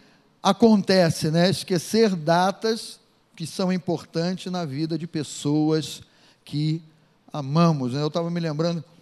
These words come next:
que eu coloco lá no meu celular a, a, as datas dos aniversários, né? Me lembrei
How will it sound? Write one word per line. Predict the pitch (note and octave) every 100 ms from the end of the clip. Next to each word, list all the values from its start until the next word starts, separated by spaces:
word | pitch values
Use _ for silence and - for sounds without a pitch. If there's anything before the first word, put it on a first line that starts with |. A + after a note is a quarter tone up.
| _ _ _
que | - D#3 D#3+ D#3+
eu | D#3
coloco | E3 D3+ D#3 D3
lá | D3
no | D3
meu | D3
celular | - D#3 C#3+ C#3 D#3 E3 A#2 _ _ _ _ _ _ -
a, | B2+
a, | A#2 A#2 A2 A2
as | G#2+ A2
datas | C#3+ C#3+ C#3 A#2
dos | B2+ B2
aniversários, | B2+ B2+ A#2+ - E3+ F3+ C#3+
né? | C#3
Me | D3+ D3
lembrei | C#3+ C3+ E3 F3